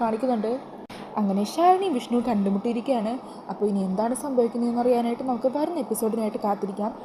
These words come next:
ഈ ഒരു പ്രൊമോ റിവ്യൂ ഇഷ്ടമായിട്ടുണ്ടെങ്കിൽ മറക്കാതെ വീഡിയോ ഒന്ന് ലൈക്ക് ചെയ്യണേ. കൂടുതൽ റിവ്യൂസിനായിട്ട് ഈ ചാനൽ ഒന്ന് സബ്സ്ക്രൈബ് ചെയ്തും കൂടി സപ്പോർട്ട് ചെയ്യണേ. Thank you.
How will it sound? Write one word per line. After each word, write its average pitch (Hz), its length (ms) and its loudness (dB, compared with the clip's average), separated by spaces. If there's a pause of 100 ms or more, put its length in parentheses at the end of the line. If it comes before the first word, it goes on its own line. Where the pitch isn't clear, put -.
(220)
ഈ 208 140 2
ഒരു 202 140 0
പ്രൊമോ 240 280 2
റിവ്യൂ 254 200 -2
ഇഷ്ടമായിട്ടുണ്ടെങ്കിൽ 214 600 0
മറക്കാതെ 196 380 2
വീഡിയോ 226 200 0
ഒന്ന് 254 180 -2
ലൈക്ക് 285 220 0
ചെയ്യണേ. 214 220 -2 (420)
കൂടുതൽ 320 280 2 (100)
റിവ്യൂസിനായിട്ട് 214 500 -2
ഈ 214 120 0
ചാനൽ 202 320 0
ഒന്ന് 202 200 0
സബ്സ്ക്രൈബ് 208 400 -6
ചെയ്തും 220 200 -2
കൂടി 233 260 -2
സപ്പോർട്ട് 277 300 2
ചെയ്യണേ. 240 240 2 (140)
Thank 285 260 0
you. 240 80 -4